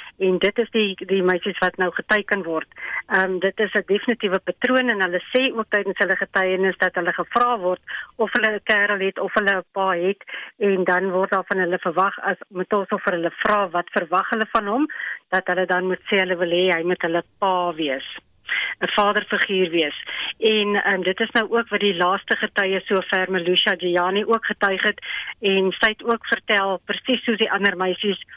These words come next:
hoe hy dan, ehm, eh, hoe die meisies dan by die kerk betrek word. Sy self was in 'n sessie gewees waar hulle vir haar gesê het sy is van die duiwel besete. Hulle het haar na 'n gebedskamer geneem by een van die, eh, byeenkomste en haar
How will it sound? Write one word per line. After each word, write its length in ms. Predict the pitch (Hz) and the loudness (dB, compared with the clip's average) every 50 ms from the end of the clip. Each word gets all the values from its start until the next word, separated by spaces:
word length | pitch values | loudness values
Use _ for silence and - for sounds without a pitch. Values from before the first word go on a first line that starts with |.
| - - - - - - - | -18 -16 -14 -12 -12 -6 -2
hoe 280 | 196 196 208 214 208 196 | 0 2 4 4 4 4
hy 280 | 190 190 190 202 196 185 | 2 2 2 0 0 0
dan, 380 | 196 185 185 180 180 180 180 | 0 0 0 0 -2 -4 -4
ehm, 340 | - 185 190 180 170 175 180 - _ | -2 -2 0 0 0 -2 -6 -10 _
eh, 300 | _ 151 180 185 175 175 | _ -6 -4 -4 -2 0
hoe 160 | - 202 185 - | 2 2 2 2
die 120 | 214 208 | 2 2
meisies 340 | 196 196 190 185 - 214 - | 2 0 0 0 -4 -4 -2
dan 160 | - 196 196 | -2 -2 0
by 80 | 190 190 | -2 -4
die 120 | 185 185 | -6 -4
kerk 300 | - - 214 202 202 202 - _ | -2 0 0 2 0 -2 -6 _
betrek 440 | - 175 - - 240 233 226 - - | -14 -14 -6 -2 -2 0 0 -2 -4
word. 340 | 214 202 226 226 220 - - - _ _ - _ - - - | -2 0 2 2 2 0 -2 -8 _ _ -20 _ -20 -6 -2
Sy 180 | 247 233 226 - - - | -2 0 0 -2 -2 0
self 300 | 240 226 214 220 220 214 - - - - - - | 0 2 2 2 0 -2 -6 -12 -16 -16 -16 -14
was 300 | - 180 175 190 185 185 - - | -6 -2 0 0 0 0 -2 -4
in 200 | - 208 180 190 | -2 2 2 2
'n 60 | 185 | 2
sessie 380 | - - 226 208 - - 214 | 2 2 2 2 2 0 0
gewees 340 | 196 220 196 185 196 190 180 - | 0 0 0 2 2 0 2 0
waar 100 | 196 185 | 0 0
hulle 140 | 180 180 | 0 0
vir 180 | - - - 185 | -2 0 0 0
haar 100 | 180 170 | 0 0
gesê 260 | - 175 - - 202 | -4 -6 -2 0 0
het 160 | 190 - - | 0 2 0
sy 80 | 196 185 | 0 0
is 160 | 175 - - | 0 -2 -4
van 120 | - 190 185 | -2 0 0
die 100 | 180 170 | 0 0
duiwel 320 | 180 175 180 175 196 190 | 0 0 0 0 0 0
besete. 560 | 185 185 - - 226 208 196 - 220 214 220 214 _ _ - - - - - - | 0 -2 -2 0 2 2 2 2 0 0 0 -2 _ _ -18 -16 -16 -16 -12 -4
Hulle 120 | - - | -2 -2
het 100 | 175 - | 0 0
haar 180 | 190 185 196 190 | 0 0 0 0
na 180 | 190 180 180 | 0 0 0
'n 40 | 165 | 0
gebedskamer 760 | - 185 175 - 185 202 - - - 226 214 214 220 214 214 | -2 -4 -2 0 0 0 0 0 0 0 2 2 0 -4 -4
geneem 420 | - 214 196 190 196 208 208 202 | -4 -2 0 2 2 2 2 2
by 120 | 202 202 196 | 2 0 0
een 180 | 196 208 214 202 | 0 -2 -2 -2
van 160 | - 208 202 | -2 -2 0
die, 260 | 185 196 196 196 180 - - - _ _ _ _ - | 2 2 2 2 0 -4 -10 -20 _ _ _ _ -4
eh, 140 | 185 180 180 | -2 0 0
byeenkomste 960 | 165 180 185 165 - 233 240 226 - - 226 220 208 - _ 240 220 214 220 - | 2 0 0 2 2 0 0 0 0 -2 -2 -2 -2 -2 _ 0 0 0 0 -2
en 200 | - 196 190 180 | -2 -2 -2 0
haar 300 | 185 180 185 190 190 170 | 0 2 2 0 0 -2